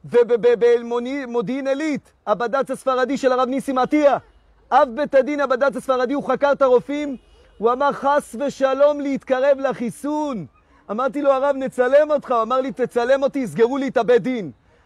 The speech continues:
אמרתי לו, "יסגרו אלף בתי דינים, ונציל את עם ישראל, נציל את עם ישראל מהחיסונים האלו,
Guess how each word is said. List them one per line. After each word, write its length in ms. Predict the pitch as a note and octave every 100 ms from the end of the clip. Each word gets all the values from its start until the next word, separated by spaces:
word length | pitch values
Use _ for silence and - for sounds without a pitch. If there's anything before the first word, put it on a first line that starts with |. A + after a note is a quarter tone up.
| - G#3
אמרתי 320 | C#4+ C#4+ D4
לו, 100 | C#4+
"יסגרו 440 | A3+ C4+ A#3 C#4+
אלף 400 | D4+ F4 F4 A#3+
בתי 320 | D#3+ A#3+ B3
דינים, 440 | G3+ A3 G3+ E3+ A#2+ _ _ _ _
ונציל 460 | D3+ A3+ A#3 C#4+ C#4
את 140 | C4
עם 200 | C4+ C4+
ישראל, 880 | C4 - A3+ A3+ B3 C4+ C4 A3+ E3+ A2+ _ _
נציל 500 | G3 A3+ - D4+ D4+ C#4
את 120 | -
עם 240 | C#4 C#4+ C4+
ישראל 800 | G#3 A#3 A#3 B3 C4 B3+ A#3 G#3
מהחיסונים 800 | A3+ A3 A3 F#3 A3+ A#3+ C#4+ C4+
האלו, 460 | C4 B3 G#3+ F#3